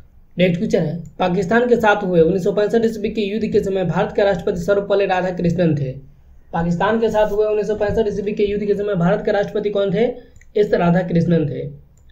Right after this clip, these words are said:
भारत का सर्वाधिक शिक्षित राज्य केरला है। भारत का सर्वाधिक शिक्षित राज्य कौन सा है? केरला।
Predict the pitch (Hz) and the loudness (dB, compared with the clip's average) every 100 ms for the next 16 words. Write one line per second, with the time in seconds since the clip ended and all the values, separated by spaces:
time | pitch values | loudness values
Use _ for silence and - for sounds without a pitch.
0 | - 160 208 226 226 226 196 196 226 233 | -4 2 2 4 4 4 4 4 2 0
1 | 196 196 151 175 - 226 196 190 190 170 | -4 -2 0 0 0 0 0 0 0 2
2 | 165 165 151 139 143 - - - 160 160 | 2 2 0 -2 -4 -10 -20 -12 -4 -2
3 | 175 190 175 175 180 175 180 - 202 180 | 0 0 2 2 2 0 -2 -2 0 0
4 | 175 175 180 175 180 196 254 - - 165 | 0 0 0 0 0 0 -4 -8 0 4
5 | 151 143 | 4 2